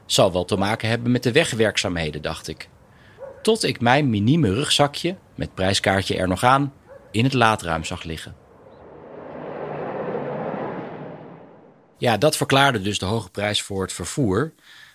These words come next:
We zouden gaan reizen in een rupsvoertuig, een soort van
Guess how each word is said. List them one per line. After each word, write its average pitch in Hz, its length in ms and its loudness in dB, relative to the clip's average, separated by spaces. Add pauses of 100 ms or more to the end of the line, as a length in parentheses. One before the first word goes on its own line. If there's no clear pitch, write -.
We - 80 -4
zouden 127 400 6
gaan 127 160 -4
reizen 123 440 0
in 120 220 -4
een 113 300 -4 (360)
rupsvoertuig, 95 1040 -4
een - 80 -14
soort 113 180 -2
van 98 300 -2